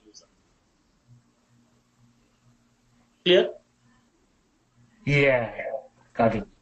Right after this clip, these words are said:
Speaker 1: Okay, so now nothing but keep on, it is going to be notifying those people to you here. Like suppose for example, whenever I'm going to be using my Skype, now in my Skype application,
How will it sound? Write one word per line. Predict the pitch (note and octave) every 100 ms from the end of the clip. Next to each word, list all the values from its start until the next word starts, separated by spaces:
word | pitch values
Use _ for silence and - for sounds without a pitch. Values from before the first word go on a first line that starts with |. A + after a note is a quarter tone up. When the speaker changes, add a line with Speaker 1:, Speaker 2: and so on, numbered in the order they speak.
| _
Speaker 1:
Okay, | C3+ F#3 - - -
so | - G#3
now | G3+ G3+
nothing | F#3+ F#3+ G3
but | G#3+
keep | A3 G#3+
on, | A#3+ A3+
it | G#3+
is | G#3+
going | F#3 F#3+ G3
to | F#3
be | G#3 F#3
notifying | G#3 A#3 A3+ G#3 F3
those | E3 -
people | B2+ C#3 B2
to | A2+
you | G#2 G#2+
here. | - _ _ F#3+
Like | F#3
suppose | G3 G#3 G3
for | E3
example, | C#3+ C#3 C3+ - - _ _ _ _ _
whenever | G3+ A3+ A#3
I'm | B3+ A3 G#3+
going | F#3+ F#3+
to | G#3+
be | G#3+
using | G3 F#3+ F#3+ A3
my | G3 F3+ G#3 - _ -
Skype, | - G3 G3+ C#3+ D#3+ - _ _ _ _ _ _ _
now | F#3
in | G#3+ G#3
my | A3+
Skype | A3 - F#3+ G3 G#3+ - -
application, | D#3+ D3+ F#3 F#3 F3+ F3+ F3+ F3+